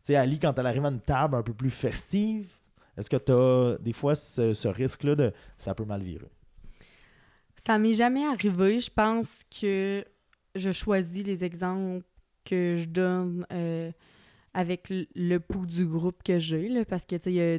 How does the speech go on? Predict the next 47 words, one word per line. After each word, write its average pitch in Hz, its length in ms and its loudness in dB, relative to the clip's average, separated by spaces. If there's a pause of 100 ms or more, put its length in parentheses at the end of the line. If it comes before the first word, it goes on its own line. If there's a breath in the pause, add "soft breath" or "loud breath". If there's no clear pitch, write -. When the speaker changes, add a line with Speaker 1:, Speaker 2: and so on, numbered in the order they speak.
Speaker 2:
certains - 400 -2
groupes 175 220 -2
qui - 100 -20
peuvent 180 180 -8
prendre 175 380 -8
certains 175 320 -10
exemples, 170 460 -12
puis - 80 -16
il - 20 -8
y - 20 -8
en 170 80 -8
a 160 80 -8
d'autres 160 300 -8
qui - 100 -20
peuvent - 220 -12
pas 180 120 -4
les 180 100 -10
prendre. 196 500 -4 (140 loud breath)
Speaker 1:
Mais 110 60 -12
c'est - 140 -8
de 101 60 -6
la 117 100 4
ge-, 101 140 -6 (140)
c'est - 120 -14
Speaker 2:
Fait 208 120 4
Speaker 1:
de 165 80 2
Speaker 2:
que - 40 6
Speaker 1:
la - 20 6
Speaker 2:
je 196 60 8
m'adapte. 180 280 6
Speaker 1:
gestion. 214 180 2 (100)
Speaker 2:
Ouais, 190 140 2
c'est 185 180 -2
ça. 185 220 4
Je 175 100 -2
m'adapte. 175 760 0 (440 loud breath)
Euh, 170 540 2 (500)
je - 80 -10
pense 208 220 2
pas 294 100 0
que 294 60 -2
je 269 60 2
me 202 100 4
suis - 180 -6
déjà 175 380 2
mis, 185 640 2
euh, 165 280 0